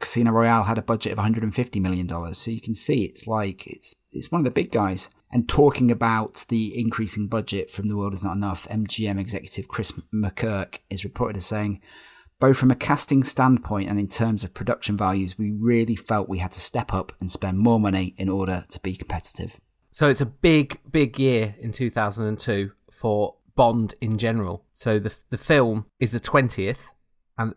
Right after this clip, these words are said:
Speaker 2: uh, is in the series. It would also, it was also fifty years since Ian Fleming, uh, finished his first draft of Casino Royale, and the fortieth anniversary of the release of Doctor No. So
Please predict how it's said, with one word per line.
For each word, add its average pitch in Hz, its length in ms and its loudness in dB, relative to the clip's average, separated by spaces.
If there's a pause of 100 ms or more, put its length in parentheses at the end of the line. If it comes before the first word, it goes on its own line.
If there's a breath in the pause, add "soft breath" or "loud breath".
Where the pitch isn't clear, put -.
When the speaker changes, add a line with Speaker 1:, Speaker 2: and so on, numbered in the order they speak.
Speaker 2:
uh, 107 40 -6
is 107 280 -2
in 107 200 -4
the 98 80 -2
series. 101 540 -2 (320)
It 117 80 -2
would 117 120 0
also, 127 320 4
it 113 160 -2
was 110 120 -6
also 117 240 -2
fifty - 440 0
years 117 360 0
since - 300 -6
Ian 120 200 -2
Fleming, 110 480 0 (460)
uh, 107 140 -2
finished 113 340 -2
his 117 140 -4
first 113 320 -2
draft 104 400 4
of 104 140 -10
Casino 110 340 -2
Royale, 101 420 0 (240)
and 113 140 0
the 107 60 -2
fortieth 139 500 4
anniversary 101 580 -2
of 98 120 -6
the 113 80 -4
release 107 360 -2
of 104 80 -8
Doctor - 280 -4
No. 101 240 -4
So 104 320 -4